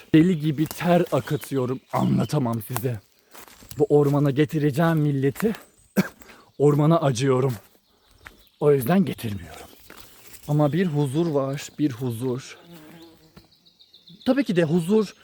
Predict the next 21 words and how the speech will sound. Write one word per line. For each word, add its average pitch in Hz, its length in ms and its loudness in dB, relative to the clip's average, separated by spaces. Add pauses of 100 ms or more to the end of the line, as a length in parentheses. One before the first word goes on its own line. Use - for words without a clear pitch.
dinlenmek 175 640 2
kişiden 170 500 0
kişiye 175 300 -4
değişen 151 440 2
bir 147 60 -4
şeydir. 127 500 -4 (440)
Kimisi, 202 540 2 (1160)
ne 202 120 6
bileyim, 175 220 -2 (440)
spor 196 260 4
yaparak 214 360 0
dinlenir. 143 600 -2 (500)
Kimisi 185 320 -2
kitap - 320 2
okuyarak 175 480 0
huzuru 139 500 -2
bulur. 120 380 -8 (400)
Ki 190 340 0 (240)
şahsen 175 640 -4
şeyleri 147 360 -2
anlayamıyorum. 120 640 0